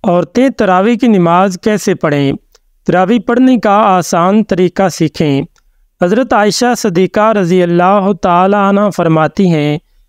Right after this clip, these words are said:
कि रसूलुल्लाह सल्लल्लाहु अलैहि वसल्लम ने रमज़ान की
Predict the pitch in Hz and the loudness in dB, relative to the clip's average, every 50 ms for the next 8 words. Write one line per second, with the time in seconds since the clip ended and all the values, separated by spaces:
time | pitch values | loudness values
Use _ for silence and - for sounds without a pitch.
0 | _ _ _ - 202 190 185 - - 214 214 214 202 202 208 226 240 254 240 - | _ _ _ -4 -2 -2 -2 -2 -2 0 0 2 2 2 2 2 0 0 -2 -2
1 | 233 220 208 190 190 196 208 226 214 190 233 240 254 240 220 196 196 220 208 - | -2 -2 0 0 0 0 0 0 0 0 0 0 0 0 0 0 0 0 0 0
2 | - 247 226 208 175 - - 196 185 196 214 240 233 214 196 196 202 208 214 185 | 0 0 0 0 -2 -2 -2 -2 0 0 2 2 2 2 2 2 2 0 0 0
3 | 190 175 180 160 165 175 180 196 220 247 254 233 - 254 254 | 0 0 0 0 0 2 2 2 2 2 0 0 0 0 0